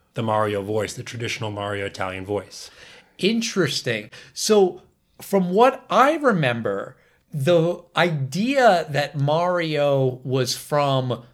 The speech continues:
Speaker 2: our world and then went to the Mushroom Kingdom, I believe that came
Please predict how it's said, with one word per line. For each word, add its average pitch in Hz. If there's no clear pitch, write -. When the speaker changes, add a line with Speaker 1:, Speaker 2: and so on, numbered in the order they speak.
Speaker 2:
our 208
world 117
and 139
then 139
went 147
to 165
the 151
Mushroom 135
Kingdom, 120
I 156
believe 165
that 156
came 143